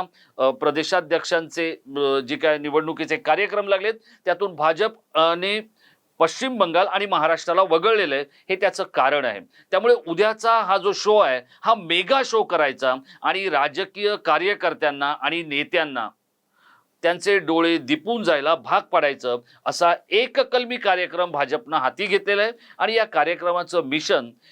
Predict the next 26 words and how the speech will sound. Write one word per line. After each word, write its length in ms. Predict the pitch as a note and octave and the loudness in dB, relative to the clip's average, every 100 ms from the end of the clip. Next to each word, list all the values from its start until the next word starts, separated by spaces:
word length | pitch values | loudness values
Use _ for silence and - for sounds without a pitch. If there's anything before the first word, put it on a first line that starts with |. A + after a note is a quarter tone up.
| _ | _
हे 100 | D#3 | -4
जसं 380 | E3 D3+ D3+ D#3+ | 0 0 2 2
महाराष्ट्र 540 | C#3 C3 G3 A3 G3+ G3 | 2 2 2 -2 0 2
आहे, 320 | D3 A#2+ A2 - _ _ - | 2 -2 -12 -16 _ _ -2
तसंच 460 | E3 F#3+ D3 - - | 0 2 0 -2 -4
ते 160 | E3 E3 | -2 0
मिशन 400 | C#3+ C3+ E3 E3 - | -2 0 2 0 0
फडणवीसांचंही 920 | C#3 D#3 E3 D3+ D3+ D3 C#3 C#3 D#3+ G3+ | 2 2 0 -2 -2 -2 -4 -6 0 2
आहे. 260 | F3 G3 G3+ - _ - | 2 -2 -6 -18 _ 0
फडणवीस 460 | F3+ B3 A#3+ G3+ | 2 2 -2 -10
मिशन 300 | F3+ D#3+ E3+ | -8 0 0
म्हणून 420 | E3 D#3 D#3 E3 D3 | 0 -2 -2 -4 2
या 200 | D3 D3+ | 4 4
वि-, 300 | D3 B2+ C3+ _ _ | -2 -12 -12 _ _
अधिवेशनाकडे 720 | B2+ C#3 F3 E3+ E3+ C#3 C3 D3 - - - | -4 0 0 0 -2 0 -2 -4 -10 -6 0
पाहिलं 320 | D3+ D3 C#3 | 0 0 -2
जाणार 240 | B2 G#2+ | -2 -2
आहे. 80 | F2+ - _ - | -6 -12 _ -8
मित्रहो, 380 | F#3 G3+ C4+ C4+ | -2 2 4 4
भाजपने 640 | B3+ D#3 D#3+ A3 A3 A3+ | 2 0 0 -2 -2 -6
जर 220 | G3+ F#3+ G3 | -2 0 0
इथून 340 | F#3 F#3 F#3 | 0 -4 -4
स्वबळाच्या 640 | E3+ D#3+ E3 E3+ E3+ F3+ | 2 4 6 4 4 0
नाऱ्याचा 440 | E3 C#3 D3+ D3 D3 | 2 0 0 -2 -4
संकल्प 500 | D3 D3+ B3 A#3+ G#3+ | -4 0 0 2 -2
सोडला, 440 | E3 C3+ A#2+ | -2 0 0